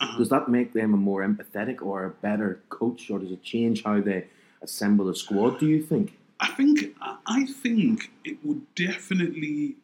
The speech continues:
Speaker 1: yeah, I think it would definitely, um,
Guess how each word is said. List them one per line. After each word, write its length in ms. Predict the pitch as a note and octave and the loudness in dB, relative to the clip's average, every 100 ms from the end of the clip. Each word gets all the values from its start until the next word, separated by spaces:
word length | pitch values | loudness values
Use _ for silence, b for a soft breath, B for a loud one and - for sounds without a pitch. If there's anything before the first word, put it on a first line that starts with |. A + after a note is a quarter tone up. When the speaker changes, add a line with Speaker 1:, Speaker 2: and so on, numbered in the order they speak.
| _ _ _ _ _ _ _ _ _ _ | _ _ _ _ _ _ _ _ _ _
Speaker 1:
yeah, 320 | F3 G3+ G#3 | 0 2 2
I 40 | A3 | 0
think 240 | A3 G#3 | 0 0
it 80 | D#3+ | 0
would 200 | D#3+ - | -6 -6
definitely, 840 | F3+ F#3 - F3+ D#3 C3+ G#2+ F#2+ - - | -4 -4 -2 -2 -2 -2 -2 -4 -10 -14
um, 800 | G#2 G#2+ G#2+ G#2+ G#2+ G#2 G2+ | -10 -4 0 4 4 4 2